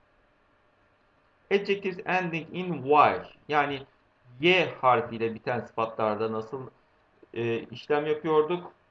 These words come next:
Busy mesela Y ile bitiyor. Y harfi düşüyordu gençler. İ'ye dönüşüyordu. Sonra er takısını koyuyorduk.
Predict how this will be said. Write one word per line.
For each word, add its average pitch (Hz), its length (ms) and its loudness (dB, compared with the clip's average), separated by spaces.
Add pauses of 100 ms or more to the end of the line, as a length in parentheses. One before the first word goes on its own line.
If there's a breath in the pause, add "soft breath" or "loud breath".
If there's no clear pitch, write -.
(920)
Busy 165 540 -2 (280)
mesela 123 640 0 (100)
Y 170 220 0
ile 117 180 0
bitiyor. 180 400 -4 (380)
Y 170 200 2
harfi 123 400 2
düşüyordu 170 420 -4
gençler. 180 540 -4 (580)
İ'ye 123 380 -2
dönüşüyordu. 180 560 -4
Sonra 180 560 0
er 123 300 2
takısını 110 480 -8
koyuyorduk. 104 680 -6